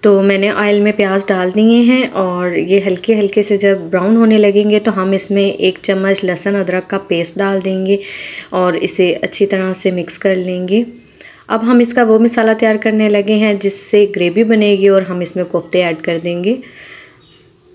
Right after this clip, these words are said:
तो इसमें जो मसाले डलेंगे वो मैं आपको साथ-साथ बताऊंगी। इस तरह वीडियो बहुत बड़ी हो जाती है, इसलिए मैं साथ-साथ आपको बताऊंगी। मैंने इसमें कटे हुए टमाटर डाल दिए हैं, जो कि मैंने शुरू में आपको दिखाए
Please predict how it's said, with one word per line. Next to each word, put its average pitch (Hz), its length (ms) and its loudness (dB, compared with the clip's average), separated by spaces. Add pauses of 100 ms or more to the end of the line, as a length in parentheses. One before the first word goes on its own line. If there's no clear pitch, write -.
(600)
तो - 60 0
इसमें 247 320 0
जो 254 120 2
मसाले 226 440 0
डलेंगे 220 400 2
वो 214 120 2
मैं 208 140 0
आपको 202 260 -2
साथ-साथ 185 420 -2
बताऊंगी। 196 440 0
इस 202 120 -2
तरह 202 260 0
वीडियो 185 320 0
बहुत 190 280 -2
बड़ी 180 200 2
हो 214 120 2
जाती 190 320 -4
है, 196 180 0 (460)
इसलिए 185 540 0
मैं - 420 -10
साथ-साथ 180 420 -4
आपको 175 220 -6
बताऊंगी। 180 480 -4
मैंने 190 240 0
इसमें 202 220 -2
कटे 208 220 0
हुए 202 180 2
टमाटर 190 380 -2
डाल 175 280 -4
दिए 202 240 0
हैं, 208 140 0
जो 190 120 -2
कि 190 120 -4
मैंने 185 220 -2
शुरू 180 220 -6
में 185 180 -2
आपको 170 300 -6
दिखाए 175 360 -6